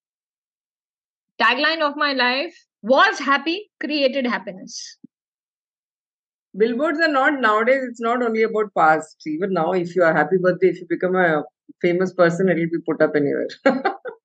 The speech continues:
Speaker 1: <laughs> I hope so। <laughs> I hope so।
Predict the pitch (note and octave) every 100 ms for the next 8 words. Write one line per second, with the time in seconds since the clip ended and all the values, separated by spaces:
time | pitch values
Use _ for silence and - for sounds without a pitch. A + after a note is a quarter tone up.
0 | _ _ _ _ F4 F4 F#4+ F#4 G4 D#4+
1 | D#4+ C4 B3 A#3 - - - - F#4 G#4+
2 | - B4+ - - - - A4 G4+ E4 -
3 | C#4 C4+ B3+ A3+ - - -